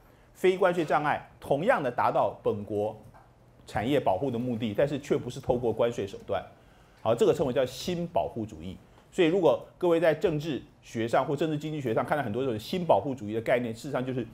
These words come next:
有别于过去以关税的手段来保护国内产业的一种其他方式。举例来说什么？好，举例来说，这个国家采取比较高的卫生检查的标准。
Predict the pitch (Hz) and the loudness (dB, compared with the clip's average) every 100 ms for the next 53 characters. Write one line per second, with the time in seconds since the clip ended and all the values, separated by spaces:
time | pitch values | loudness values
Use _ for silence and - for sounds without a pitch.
0 | - - 123 113 123 151 160 110 117 196 | -16 -2 0 2 2 2 2 0 -2 0
1 | 151 131 180 147 101 98 - 196 214 220 | 0 0 -6 -10 -10 -10 2 4 4 0
2 | 233 131 110 107 104 120 101 107 92 87 | -2 -2 -4 -6 -4 -2 -2 -2 -2 -2
3 | 90 135 107 104 117 120 - 92 113 101 | -4 -8 -6 -4 -4 -4 -6 -6 -6 -6
4 | 107 101 - 107 113 110 104 113 - 113 | -6 -10 -12 -6 -6 -6 -10 -10 -12 -12
5 | - - - - - - 160 233 151 165 | -14 -20 -20 -20 -16 -6 4 6 6 2
6 | 156 110 - _ _ _ - - _ _ | -2 -6 -12 _ _ _ -20 -20 _ _
7 | _ - 127 180 151 151 160 156 - - | _ -6 -2 4 4 4 2 0 -6 -12
8 | - 160 143 165 147 139 139 143 101 127 | 0 0 2 2 4 2 -2 -6 -4 -4
9 | 127 170 147 156 123 120 - - 170 127 | -2 4 4 4 -2 -6 -12 -6 -2 -2
10 | - 139 139 127 87 90 95 95 95 101 | -2 -4 -4 -8 -8 -6 -8 -6 -4 -2
11 | 98 98 | -2 -6